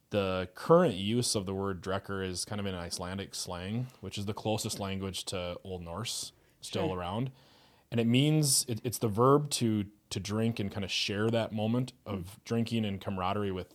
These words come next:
Speaker 1: your friends or around a table. And that's everything that Drekker is about. We always kinda say our, our mission statement is that, you know, beer is our craft, but Drekker is about much more than just the contents of a glass. It's about ha-, what happens when a few of those glasses get raised together.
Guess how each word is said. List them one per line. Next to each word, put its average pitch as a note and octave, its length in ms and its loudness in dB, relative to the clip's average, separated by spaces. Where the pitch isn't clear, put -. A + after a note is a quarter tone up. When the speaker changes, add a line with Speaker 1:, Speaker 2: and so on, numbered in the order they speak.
Speaker 1:
your E2 120 -10
friends G#2 400 -4
or F#2 100 -4
around F#2 260 -4
a F#2 40 -4
table. F#2+ 460 -4
And G2+ 460 0
that's G#2+ 440 2
everything F#2+ 400 -4
that E2+ 120 -6
Drekker F2+ 280 -6
is E2+ 80 -8
about. E2+ 340 -4
We F2 100 -8
always F2 240 -6
kinda F2+ 180 -12
say F2+ 180 -8
our, E2+ 300 -6
our F#2+ 100 -6
mission G2 360 -4
statement F#2 420 -6
is F2 220 -8
that, F2 160 -8
you F2+ 80 -8
know, E2 140 -8
beer A2 200 2
is G#2 120 0
our F#2 100 -2
craft, F#2+ 500 -2
but F2+ 140 -8
Drekker G2 240 -6
is F2+ 80 -6
about F2 220 -6
much F#2+ 220 -4
more F#2 220 -4
than F2 240 -10
just - 260 -12
the - 80 -14
contents G#2 540 -4
of A#2 40 -4
a A2 40 -4
glass. G#2+ 580 -4
It's - 160 -12
about F#2+ 220 -4
ha-, G#2+ 160 -10
what G2 160 -4
happens G#2+ 340 0
when F#2+ 100 -4
a F#2 40 -8
few G2 140 -6
of F#2 60 -4
those F#2 120 -6
glasses E2+ 400 -6
get F2 160 -10
raised F2 300 -10
together. D#2+ 340 -10